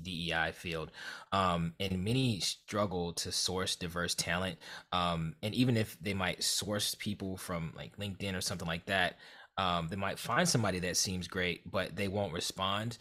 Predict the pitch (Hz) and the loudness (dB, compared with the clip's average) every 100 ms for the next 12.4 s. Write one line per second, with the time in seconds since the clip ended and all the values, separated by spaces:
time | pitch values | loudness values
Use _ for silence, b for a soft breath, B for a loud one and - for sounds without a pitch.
0 | B B B 110 101 95 87 104 110 - | B B B 2 4 2 0 0 4 8
1 | 143 127 110 104 113 101 113 107 92 - | 8 8 6 6 4 6 4 4 2 -2
2 | - 104 101 - 92 82 - 98 95 87 | 0 2 2 -2 -6 -4 0 2 2 0
3 | 92 85 - 98 85 95 95 92 92 90 | -4 -4 -4 -2 -2 -2 -2 -4 -2 -2
4 | 90 104 98 92 117 165 120 - B B | -2 -2 2 6 8 10 8 6 B B
5 | 110 117 127 139 135 123 117 110 113 113 | 2 6 10 10 10 8 6 6 6 6
6 | 107 107 104 104 98 - 104 95 92 - | 4 2 2 2 2 2 0 0 -2 -4
7 | B B - 104 107 104 101 98 98 87 | B B 4 6 6 4 2 0 -2 -2
8 | - 98 90 - 90 - 104 110 117 95 | -2 -2 -4 -4 -2 0 0 0 -2 -2
9 | 98 95 - B B 104 98 - - _ | -2 -4 -6 B B -2 -2 -2 -10 _
10 | 95 - 87 98 98 98 - 92 87 87 | -2 -2 0 0 2 2 0 -2 -2 -4
11 | 87 85 92 90 85 82 - 85 85 85 | -4 -2 -4 -4 -2 -4 -4 -6 -4 -4
12 | 85 85 85 | -6 -6 -8